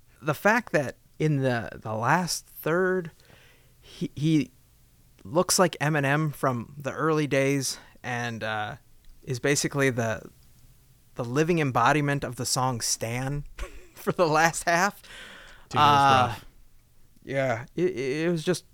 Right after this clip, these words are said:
Speaker 1: it was like, did I miss something? Did, I, I went to the bathroom a couple times, but I came back and you kind of filled me in, but I, I just felt so disconnected.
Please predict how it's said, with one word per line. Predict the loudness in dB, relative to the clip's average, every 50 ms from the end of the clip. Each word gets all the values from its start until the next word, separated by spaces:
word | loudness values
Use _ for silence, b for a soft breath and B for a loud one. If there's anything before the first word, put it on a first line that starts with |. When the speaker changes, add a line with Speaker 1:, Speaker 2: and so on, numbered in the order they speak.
| _ _ -6
Speaker 1:
it | -4
was | -2 0
like, | 0 0 0 -4 -12 _
did | -4 0 2
I | 2 2
miss | 4 4 4 4 4
something? | 2 0 0 -2 -4 -6 -8 -8 -8 -4
Did, | -4 -4 -4 -4 b b b b b b b b _ _ _ -12 -12
I, | -12 -6 -4
I | -2
went | -2 0 0
to | 0
the | 4
bathroom | 4 4 4 4 2 0 0
a | 2
couple | 2 0 0 0
times, | -2 0 2 2 2 0 -2 -4
but | -2 -2
I | -2
came | -2 -2 -2 0
back | 0 0 0
and | 0 -4
you | -4 -2
kind | -2 -2 -2
of | -2
filled | 0 -2 -2 0 0
me | -2
in, | -2 0
but | 0 -2 -2
I, | -2 -4 -4 -6 -6 -6 -4
I | -6 -2
just | -2 -4 -2
felt | -2 -6 -4
so | -2 -2 -2 -2
disconnected. | 2 2 2 2 2 -2 -6 -6 -6 -6 -8 -8 -12 -12 -12 -14 -18